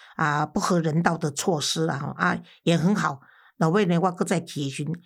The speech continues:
这个措施就已经没有了吼。啊，当然咱即摆也无需要讲，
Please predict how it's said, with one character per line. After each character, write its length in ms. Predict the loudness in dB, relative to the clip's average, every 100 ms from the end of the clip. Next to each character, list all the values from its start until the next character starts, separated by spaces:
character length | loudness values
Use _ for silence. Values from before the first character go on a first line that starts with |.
| _
这 140 | -4 0
个 280 | 2 2 -2
措 220 | 0 0
施 320 | 0 -2 -4
就 380 | -2 0 0 -2 -6
已 40 |
经 180 | -2 0
没 240 | 0 2
有 120 | 0
了 100 | -2
吼。 200 | -8 -10 -10 -18 -6
啊， 80 | -2
当 160 | 2
然 100 | 4 4
咱 140 | 2
即 120 | 0
摆 160 | 0 0
也 200 | 0 -4
无 140 | -2
需 200 | -2 2
要 180 | 4 4
讲， 300 | 2 0 -2